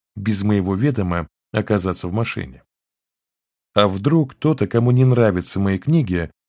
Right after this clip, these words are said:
подложил мне такую свинью? А вдруг какой-нибудь молодой идиот-поклонник вложил пакетик в виде сюрприза в подаренную мне книгу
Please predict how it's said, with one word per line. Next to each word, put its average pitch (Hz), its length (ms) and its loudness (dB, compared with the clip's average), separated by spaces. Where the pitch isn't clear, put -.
подложил 110 600 2
мне 131 240 0
такую 104 340 0
свинью? 113 520 -4
А 113 120 6
вдруг 151 380 2
какой-нибудь 127 600 2
молодой 107 460 2
идиот-поклонник 101 920 -2
вложил 104 560 2
пакетик 104 580 -2
в 104 40 0
виде 101 300 -2
сюрприза 139 580 -2
в 135 80 -8
подаренную 98 580 0
мне 90 180 -2
книгу 131 480 0